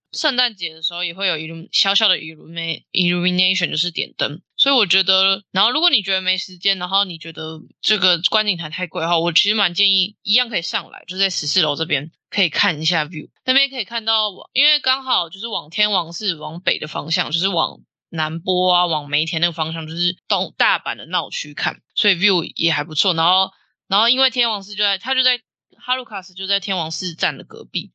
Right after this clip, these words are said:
所以你也会看到J R的火车就是来来去去的。所以如果是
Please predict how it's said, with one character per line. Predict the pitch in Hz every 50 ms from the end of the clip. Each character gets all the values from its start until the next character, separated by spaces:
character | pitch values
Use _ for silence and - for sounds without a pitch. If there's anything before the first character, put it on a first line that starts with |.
| _ _
所 | - - 214
以 |
你 | 208 202
也 | 190
会 | 185 196
看 | 185 214 214 185 180
到 | 190 185 180
J | 175 180 180
R | 180 180 175
的 | 156 156 139 -
火 | - - -
车 | - - 160 156 160
就 | 170 160
是 | 156 160 160 156 151 -
来 | - 160
来 | 151 143 151
去 | 147 - 160
去 | 156 - - 151
的。 | - - - _ _ _ _ _ -
所 | - 202
以 | 190
如 | 180 175 165
果 | 175 170 165
是 | - 180 185 185 175 -